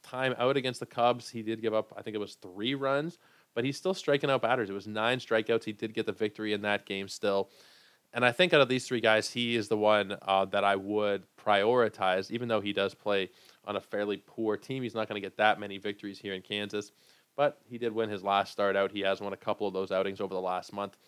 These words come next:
It's not crazy to think that he could get a couple more wins here down the stretch. Now, I'd have to go with, uh, Chase Silseth next. His name is kind of a tongue twister. He did have a bad start last time out against Tampa, which I'm not gonna hold him,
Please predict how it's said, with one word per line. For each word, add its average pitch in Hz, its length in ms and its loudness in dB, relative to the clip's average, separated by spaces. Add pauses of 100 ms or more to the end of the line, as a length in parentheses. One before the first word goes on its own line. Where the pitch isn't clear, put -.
(140)
It's - 120 -20
not 131 160 0
crazy 117 340 2
to 104 60 2
think 104 180 -2
that 95 100 -2
he 101 120 -4
could 98 280 0
get 92 300 2 (640)
a - 60 -6
couple 117 340 -2
more 104 220 2
wins 101 280 -6
here 104 180 -2
down 95 260 -2
the 90 100 -10
stretch. - 520 -2 (720)
Now, 120 100 6
I'd 120 100 6
have 156 140 8
to 156 60 -6
go 147 160 6
with, 139 240 4
uh, 113 200 6
Chase 120 320 -2
Silseth 107 520 0
next. 101 440 -4
His 101 160 -8
name 101 160 -8
is 95 80 -10
kind 101 160 -8
of 90 80 -8
a - 20 -8
tongue 104 320 -8
twister. 95 540 -8 (840)
He 170 140 -6
did 147 160 4
have 151 120 6
a 131 40 4
bad 123 280 6
start 120 220 2
last 113 280 4
time 120 160 0
out 113 100 4
against 107 300 -2
Tampa, 113 360 2
which 101 200 0
I'm 98 100 -8
not 104 160 -4
gonna 107 140 -6
hold 104 200 -2
him, 101 160 -4